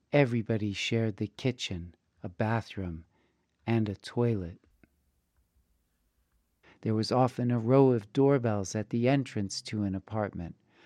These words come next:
one for each family. Alternatively, there could be just one doorbell with a list of numbers of rings for each family, almost like Morse code.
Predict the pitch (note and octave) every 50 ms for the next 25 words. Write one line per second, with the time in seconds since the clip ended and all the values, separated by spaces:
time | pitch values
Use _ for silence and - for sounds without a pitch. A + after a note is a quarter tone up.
0 | - - _ - D#3+ D#3+ D3+ C3+ - - A2+ G#2+ A#2 B2+ B2 - - - - B2
1 | B2+ A#2+ A2 G#2 G2+ F2+ E2 E2+ D#2+ _ _ _ _ _ _ _ _ _ _ _
2 | _ _ _ _ _ _ _ _ _ _ _ _ _ _ _ - - F2 - -
3 | - C3 C#3 C#3 B2+ A2 - - G2+ F#2+ G2+ G2+ G2 G#2+ G#2+ - _ _ _ _
4 | _ - B2 A#2+ - - F3 D#3 C3+ D3+ D3 C3 - D#3 C3+ - - - - G3
5 | G3 D#3 A#2 A2+ G#2+ G#2 G2+ F2+ G#2+ G#2 G#2 G#2+ G#2 A2 G#2 A2+ A2+ A#2 B2+ D3
6 | C#3 - - - C3+ A#2+ A#2+ B2+ C#3 C3+ C3 A#2+ A#2 A2 G#2 A#2 A#2 G#2 A#2+ C#3
7 | C#3+ B2+ A2 G2+ F#2+ - - - G2+ G#2 A2 A#2 A2+ - - - B2+ B2+ B2+ A#2
8 | A2 G#2 F#2+ F2+ F2+ F2+ _ _ _ _ _ _ _ _ _ _ _ _ _ _
9 | D#4 F3+ E3+ D3+ A2+ G2 - - - G2+ G2 F#2 - A2 A2 A#2 A#2 G#2+ - -
10 | - - - C#3 C3 B2 A#2 G#2 F#2+ F2+ -